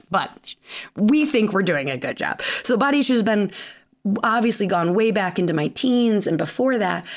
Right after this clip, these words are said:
but where it became really bad w-, it was in my early thirties when I no longer could control it. And that's where shit got cray, because in my twenties, if I was feeling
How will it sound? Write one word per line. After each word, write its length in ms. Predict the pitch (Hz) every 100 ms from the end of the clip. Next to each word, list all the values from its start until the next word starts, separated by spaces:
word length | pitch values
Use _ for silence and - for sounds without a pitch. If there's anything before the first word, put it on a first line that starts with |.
| -
but 280 | 156 208 147
where 540 | 170 170 190 202 220 269
it 180 | 233 214
became 500 | 190 180 - 170 165
really 400 | 151 175 220 240
bad 380 | 202 - - - -
w-, 240 | 175 185
it 80 | -
was 200 | 170 175
in 160 | - 170
my 100 | 156
early 240 | 165 160 151
thirties 560 | - 175 165 165 170 -
when 400 | 151 160 151 151
I 140 | 156 160
no 260 | 160 160
longer 640 | 175 170 147 151 160 165 -
could 640 | - 170 160 151 147 156 - -
control 560 | 175 151 - 151 131
it. 320 | 113 - - - _ _ _ - - _
And 140 | 147 170
that's 180 | 143
where 120 | 120 -
shit 180 | -
got 160 | - -
cray, 280 | - - - - - -
because 640 | 202 - 185 175 165 151 - _ _ _ _ _ -
in 120 | 185
my 100 | 156
twenties, 600 | - 403 254 175 226 - - - -
if 160 | 196 -
I 360 | 196 180 185 185
was 240 | 185 -
feeling 720 | - 208 202 185 175 170 170